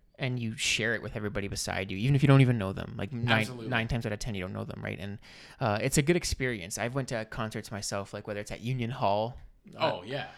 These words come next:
Speaker 1: uh, like, a really small venue, and you're all close together, and you're, like, mosh pitting and stuff like that.
Speaker 2: Totally.
Speaker 1: Or, like, you're at Rogers Place, even,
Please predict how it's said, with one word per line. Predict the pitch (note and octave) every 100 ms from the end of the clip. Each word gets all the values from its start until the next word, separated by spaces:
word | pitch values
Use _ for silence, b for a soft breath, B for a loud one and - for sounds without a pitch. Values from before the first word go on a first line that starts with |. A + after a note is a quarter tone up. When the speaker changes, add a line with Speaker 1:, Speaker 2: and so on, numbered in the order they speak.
| B
Speaker 1:
uh, | - G2 G2
like, | G#2+
a | B2
really | A#2
small | A2 - G#2 A2+
venue, | A#2+ A#2 B2 C3+
and | A2
you're | G#2+
all | G#2
close | - A2+ A2
together, | G#2 F#2 F#2+ A#2+ D3
and | B2+
you're, | G#2+ G2+
like, | F#2+
mosh | G#2 G2 A2+ -
pitting | C#3 C3
and | C3
stuff | - B2+
like | C3 C3+
that. | C#3 D3
Speaker 2:
Totally. | G2+ F2+ F2 b b b
Speaker 1:
Or, | G#2 G2+
like, | G2+ G2+ -
you're | A2
at | G2+
Rogers | G2+ F2 A2
Place, | - C3 G#2+ - -
even, | A2+ -